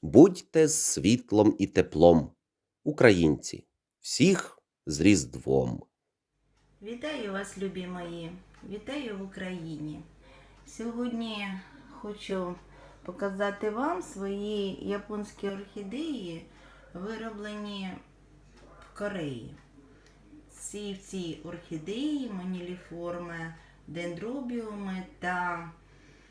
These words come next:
Speaker 2: неофінетії, вони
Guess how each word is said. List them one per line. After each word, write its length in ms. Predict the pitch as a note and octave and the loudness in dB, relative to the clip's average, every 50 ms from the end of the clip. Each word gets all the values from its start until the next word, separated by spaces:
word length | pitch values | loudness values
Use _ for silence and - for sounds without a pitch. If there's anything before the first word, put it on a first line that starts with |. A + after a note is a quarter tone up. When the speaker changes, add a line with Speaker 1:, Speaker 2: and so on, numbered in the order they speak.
| - - - - - - - - - - D#3 | -20 -20 -20 -20 -20 -20 -20 -20 -20 -12 -8
Speaker 2:
неофінетії, 1200 | F#3 G3 G3 F#3+ F#3+ G3 F#3+ - - F#3 F#3+ G#3 A#3 C#4 E4 E4 - - C4+ B3+ B3 A#3+ A#3+ A3+ | -6 -4 -4 -4 -4 -4 -6 -8 -8 -8 -8 -4 -2 -2 -4 -4 -6 -8 -6 -4 -2 -2 -2 -2
вони 580 | F#3 F#3+ G3 G3+ G3+ G#3+ A#3 C4 C#4 C4+ C4+ | -4 -4 -8 -8 -6 -4 -2 -2 0 0 -2